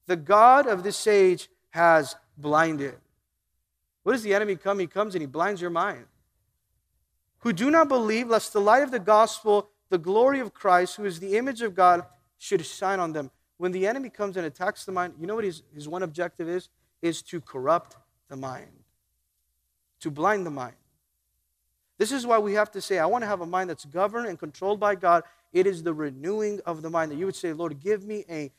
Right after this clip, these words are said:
new mind that desires your will." The renewed mind desires the will of God,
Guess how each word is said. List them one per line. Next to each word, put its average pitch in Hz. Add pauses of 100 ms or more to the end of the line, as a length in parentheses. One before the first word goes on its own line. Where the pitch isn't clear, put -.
(200)
new 208 (220)
mind 156
that 139
desires 156 (200)
your 160
will." 147 (1200)
The 175
renewed 196
mind 214
desires 190
the 165
will 190
of 147
God, 151